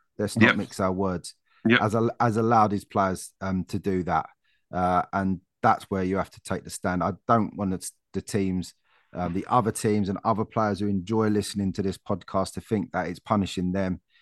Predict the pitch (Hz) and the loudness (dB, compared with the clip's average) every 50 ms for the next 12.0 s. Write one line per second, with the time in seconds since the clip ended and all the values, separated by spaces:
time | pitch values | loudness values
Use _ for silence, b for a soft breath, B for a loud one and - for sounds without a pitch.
0 | _ _ - 98 - 107 98 - 104 98 104 110 113 110 104 98 92 - - - | _ _ -10 -6 -4 -4 -4 -2 0 2 4 4 4 4 4 2 0 -2 -4 -2
1 | 98 98 95 90 - - 92 80 62 82 87 - 95 90 85 - _ 110 113 110 | -2 0 -2 -2 -4 -6 -6 -6 -6 -8 -8 -6 -8 -8 -10 -4 _ 2 4 4
2 | 107 104 98 92 85 - 87 - - 95 - - - 104 - - _ 107 104 98 | 4 4 2 -2 -4 -8 -10 -8 -8 -10 -8 -4 -4 -4 -4 -4 _ -4 -2 -2
3 | 87 82 80 - _ _ _ _ _ _ _ _ _ _ _ _ _ - 104 101 | -2 -2 -4 -8 _ _ _ _ _ _ _ _ _ _ _ _ _ -4 -4 -4
4 | - - - 98 - - 104 98 92 85 - - _ _ _ _ _ _ _ - | -4 -4 -8 -8 0 4 4 6 6 4 0 -8 _ _ _ _ _ _ _ -6
5 | - 107 98 95 92 90 90 - - - - 95 78 90 90 87 82 76 - 90 | -2 0 0 2 0 0 -2 -4 -6 -6 -6 -4 -4 -2 -4 -4 -4 -4 -4 -4
6 | - 52 78 85 - _ _ _ _ _ _ _ _ _ _ - - 92 90 92 | -2 -2 -4 -6 -6 _ _ _ _ _ _ _ _ _ _ -6 -4 -2 0 0
7 | 87 85 87 87 - - - 92 87 92 82 - - 95 90 85 80 - _ _ | 0 2 0 0 -2 -4 -6 -2 0 0 0 0 0 -4 -4 -4 -6 -10 _ _
8 | _ - 90 87 87 82 - - 95 90 - - _ - 95 92 85 87 - - | _ -6 -4 -4 -4 -6 -8 -10 -12 -12 -12 -14 _ -8 -8 -6 -6 -8 -10 -6
9 | - 92 90 - - - - 90 90 85 87 85 85 87 - - 87 85 82 82 | -4 -2 -2 -2 -4 -4 -2 -2 -2 0 -2 -2 -2 -2 -2 -2 -4 -4 -4 -6
10 | 78 71 - _ _ _ _ - - 90 90 87 - - 101 95 180 185 143 - | -6 -8 -12 _ _ _ _ -8 -4 -2 -2 0 0 4 6 6 6 6 4 2
11 | - 101 95 - - 98 - - - - 107 85 82 85 - - 85 78 87 80 | -2 -6 -6 -2 0 -2 -2 -2 -4 -8 -8 -8 -6 -8 -8 -8 -8 -8 -8 -10
12 | - | -12